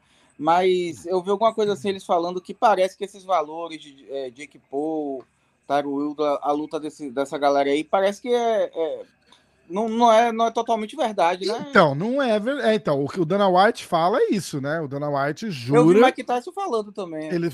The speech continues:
Speaker 2: ele fala por experiência de business, né? Tipo, ele fala, "Cara, o-, os caras não tão vendendo dez milhões de pay-per-view aí.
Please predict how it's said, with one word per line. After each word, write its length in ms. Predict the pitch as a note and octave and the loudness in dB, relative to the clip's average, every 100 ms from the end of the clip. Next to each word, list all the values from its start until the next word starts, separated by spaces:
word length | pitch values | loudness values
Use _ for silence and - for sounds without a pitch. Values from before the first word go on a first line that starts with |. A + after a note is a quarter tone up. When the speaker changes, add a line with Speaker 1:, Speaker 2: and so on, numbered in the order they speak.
| - | -4
Speaker 2:
ele 220 | F#3 F3+ | -2 -2
fala 320 | - E3 F3 | 0 -2 0
por 160 | - A#3 | -2 -4
experiência 760 | G#3 - G#3+ G3+ F#3 G#3 - A#3+ | -2 0 2 4 4 2 0 -2
de 120 | A#3+ | -2
business, 560 | E3+ G#3 F#3+ D3+ C#3 | 0 0 0 -2 -4
né? 180 | B2+ D3 | -2 -2
Tipo, 440 | C#3 C#3 - B2 A#2+ | -2 -6 -4 -4 -2
ele 120 | C#3 | -4
fala, 260 | - D#3 D3 | -2 0 0
"Cara, 420 | G#3+ F#3+ A#2+ A2 | 0 0 -2 -6
o-, 640 | B2 B2+ C3 B2 C3 A#2 C3+ | -10 -16 -16 -14 -14 -12 -14
os 120 | B2+ | -10
caras 420 | - D3 D3+ F#3+ | -2 2 2 2
não 180 | A3+ C4 | -2 -2
tão 280 | - A3 G#3+ | 2 2 2
vendendo 840 | F#3 E3+ D#3 E3 D#3 D3 C3+ B2 - _ _ _ _ _ _ _ D3 | 0 0 0 0 0 0 0 -2 -8 _ _ _ _ _ _ _ -14
dez 360 | A#2 D3+ D#3 | 2 4 4
milhões 340 | C#3 C#3+ C#3+ C3+ | 2 2 2 0
de 80 | C3 | -2
pay-per-view 640 | C#3 B2+ C#3 A#2 C3 C3 | -2 0 -2 -2 -2 0
aí. 460 | A#2+ A#2+ C#3 C#3+ A#2 | 0 -2 -2 -4 -6